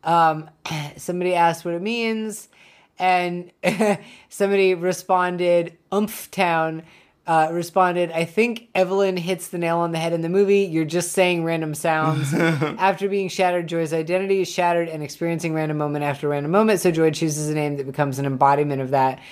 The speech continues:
Speaker 1: That's what I took from it anyway."
Speaker 2: Yeah,
Speaker 1: And
Speaker 2: thank
Speaker 1: then,
Speaker 2: you, Oomph
Speaker 1: oh,
Speaker 2: Town.
Speaker 1: oh, but, oh, but then somebody responded, "That's not
Speaker 2: Hmm.
Speaker 1: it. It's a Sanskrit name. Jamie Lee Curtis's character is dressed like a Hare Krishna in her evil form.
Speaker 2: Hmm.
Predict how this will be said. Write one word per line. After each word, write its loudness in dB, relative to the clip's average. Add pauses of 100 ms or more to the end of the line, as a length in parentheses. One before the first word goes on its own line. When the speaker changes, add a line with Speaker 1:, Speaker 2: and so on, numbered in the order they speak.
(200)
Speaker 1:
That's 0
what -2
I 2
took -2
from -4
it -6
anyway." -4 (480)
Speaker 2:
Yeah, 0
Speaker 1:
And -6
Speaker 2:
thank -
Speaker 1:
then, 4
Speaker 2:
you, -2
Oomph -4
Speaker 1:
oh, 4
Speaker 2:
Town. -4
Speaker 1:
oh, 4
but, 0
oh, 0
but -6
then 2 (340)
somebody -2
responded, -2
"That's -4
not 0
Speaker 2:
Hmm. 4
Speaker 1:
it. 0
It's -12
a -4
Sanskrit -2
name. -2
Jamie 0
Lee 2
Curtis's -4
character -2
is -2
dressed 2 (340)
like -4
a -2
Hare 2
Krishna -2
in -6
her -4
evil 0
form. 0
Speaker 2:
Hmm. -8